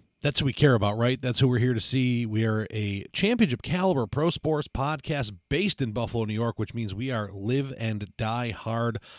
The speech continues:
Bills Mafia. So we are here. We are pumped. We are excited. Uh, first and foremost, a season full of expectations for both of these teams tonight. Uh, the reigning, sorry, let me get my, uh, my best Paul Heyman on here.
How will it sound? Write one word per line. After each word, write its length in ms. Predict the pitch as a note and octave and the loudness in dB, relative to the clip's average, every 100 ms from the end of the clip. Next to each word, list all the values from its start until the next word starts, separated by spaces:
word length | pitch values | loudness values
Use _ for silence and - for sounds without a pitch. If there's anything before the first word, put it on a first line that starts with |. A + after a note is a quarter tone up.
| - _ G2 F2+ | -20 _ -20 -2
Bills 480 | A2+ B2 C3+ C#3 G#2+ - | 0 2 2 0 -2 -8
Mafia. 840 | G2+ F#2+ G#2+ A#2+ - A2+ A2+ A2+ G#2+ - - - _ | -8 -4 -2 -2 -4 -2 2 0 -2 -10 -20 -20 _
So 200 | - G#2+ | -6 -2
we 240 | G2 A#2 C#3+ | 0 2 0
are 120 | A#2 | 0
here. 260 | - C3 A#2 | -2 -2 0
We 160 | A#2+ | 0
are 80 | A2+ | -2
pumped. 320 | - B2 G#2+ | -2 -2 -2
We 140 | G#2+ G#2 | -2 -4
are 80 | |
excited. 360 | F#2+ A2+ G#2 F#2+ F#2+ _ - | -4 -4 -4 -4 -10 _ -8
Uh, 380 | G#2+ G#2+ G#2 G#2+ | -6 -4 -6 -6
first 300 | - A3 - | -2 -2 -2
and 100 | B2+ | -2
foremost, 500 | C#3+ C3+ B2+ G#2+ - | 0 0 0 -2 -4
a 100 | A2+ | -8
season 360 | - E3+ C3 G#2+ | -4 -4 -4 -6
full 300 | - D#3+ C#3 | -4 -2 0
of 80 | |
expectations 720 | B2+ - A#2 F#2 A2+ A2 A2+ - | -2 -4 -4 -4 -4 -2 -4 -6
for 100 | F2 | -8
both 380 | F2+ A2+ B2 | -2 0 0
of 80 | G#2 | -2
these 200 | G2 F#2 | -4 -6
teams 320 | - G#2 F#2+ | -4 -4 -4
tonight. 400 | - G#2 G2 F#2+ - - - - - | -4 -4 -4 -6 -12 -20 -20 -20 -8
Uh, 240 | G2+ G2+ | -4 -4
the 160 | G2+ A2+ | -2 -2
reigning, 580 | G#2 C3 C#3 B2+ A2 - _ _ _ | -2 -2 -2 -2 -6 -10 _ _ _
sorry, 320 | - G#2 G2 | -4 -2 -2
let 120 | G2+ A2+ | -4 -4
me 80 | |
get 140 | G#2+ A2+ | -4 -6
my, 320 | G#2+ G2+ G2 | -6 -4 -4
uh, 220 | F#2+ F#2+ - _ _ _ _ _ _ _ A2 | -6 -6 -10 _ _ _ _ _ _ _ -6
my 140 | G#2+ | -4
best 420 | B2 G2 - - - _ _ _ _ _ _ _ _ _ _ - | -2 -2 -4 -10 -20 _ _ _ _ _ _ _ _ _ _ -4
Paul 300 | D3+ B2+ A2 | 0 0 -2
Heyman 340 | - B2 A2 G#2 | -4 -2 -2 -2
on 120 | G2 | -4
here. 160 | G2 | -6